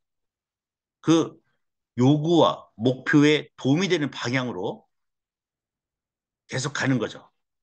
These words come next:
살면서 긍정적인 감정이든 부정적 감정이든 오든 결국 어떠한 상황이 와도, 네,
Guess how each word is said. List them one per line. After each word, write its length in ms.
살면서 760
긍정적인 520
감정이든 580
부정적 380
감정이든 400
오든 400
결국 540
어떠한 400
상황이 260
와도, 580
네, 200